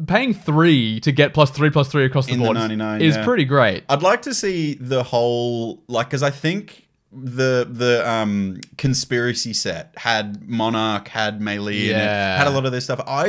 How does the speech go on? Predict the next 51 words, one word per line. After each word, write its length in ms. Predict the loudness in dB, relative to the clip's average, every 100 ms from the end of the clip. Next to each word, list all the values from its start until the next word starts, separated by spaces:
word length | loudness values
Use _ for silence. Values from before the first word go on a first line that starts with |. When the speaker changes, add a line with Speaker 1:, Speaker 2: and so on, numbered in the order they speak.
| -2
Speaker 2:
reckon 400 | -2 -2 0 -6
we 100 | -4
should 140 | -8 -8
just 160 | -8
revisit 500 | -6 -6 -4 -6 -6 -8
that 180 | -10 -8
whole 500 | -6 -4 -4 -6 -10 _ _
kind 220 | -2 0 0
of 160 | -4 -12 _
way 360 | -6 0 0 0
of 160 | -4 -4
playing 360 | -4 -2 0
multiplayer 720 | -2 -4 -6 -10 -6 -4 -4
Magic. 260 | -4 -2 0
Speaker 1:
Yeah, 540 | 0 0 0 0 -2
just, 160 | -4 -2
like, 80 | 0
a 60 |
multiplayer 580 | 2 2 0 -2 2 2
specific 540 | 0 -4 -4 -4 -6 -8
set. 460 | -4 -2 -4 -10
Speaker 2:
Yeah. 200 | -2 4 4
Speaker 1:
Like, 260 | 4 -2 -12 -2
like 200 | 0 2
a 60 |
one-off, 560 | 0 2 2 2 0 0
like, 160 | -2 0
not 360 | 0 2 0 -4
a 60 |
Commander 400 | -2 0 2 0
product 420 | 0 2 4 2 0
and 160 | 0 4
Speaker 2:
Not 140 | 4
Speaker 1:
not 60 | 2
Speaker 2:
a 20 |
Commander 380 | 0 0 0 0
Masters, 680 | 0 -2 -2 -2 0 2 4
Speaker 1:
No. 80 |
Speaker 2:
not 160 | 4 4
that 160 | 0 0
kind 160 | -4
of 80 | -2
stuff. 160 | -2 -2
'Cause, 180 | -4
yeah, 200 | 0 0
the 120 | 0 -2
Commander 320 | -2 0 0
Masters 400 | 0 -2 -2 -2
draft 360 | 0 0 -2
environment 560 | -2 0 2 2 0 -2
is 360 | -2 -2 -2